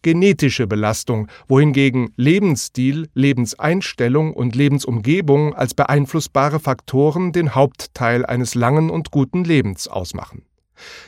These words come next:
Der Unterschied zwischen optimalen und schlechten Bedingungen kann, grob geschätzt, bis zu zwanzig oder dreißig Jahre betragen.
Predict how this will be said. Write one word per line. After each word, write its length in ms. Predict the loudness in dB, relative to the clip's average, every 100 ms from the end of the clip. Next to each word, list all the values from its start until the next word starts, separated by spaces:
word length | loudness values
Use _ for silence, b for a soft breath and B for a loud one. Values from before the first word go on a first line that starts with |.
| B 0
Der 260 | 0 0
Unterschied 640 | 0 2 2 0 -4 -6
zwischen 400 | -10 -8 -6 -6 -6
optimalen 880 | -8 -6 -4 -2 -2 0 0 -2
und 220 | -4 -10 -6
schlechten 560 | -2 0 -2 -4 -4
Bedingungen 580 | -2 -2 0 0 -2 -4
kann, 360 | -4 -2 0 -2 B B
grob 320 | -2 0 0
geschätzt, 580 | -4 -2 -2 -2 -10 -8
bis 220 | -6 -4
zu 100 | -6
zwanzig 540 | -8 -4 -2 -2 -4 -4
oder 120 | -4
dreißig 500 | -2 -2 -2 -6 -4
Jahre 280 | -2 -2 -4
betragen. 540 | -10 -12 -12 -12 -16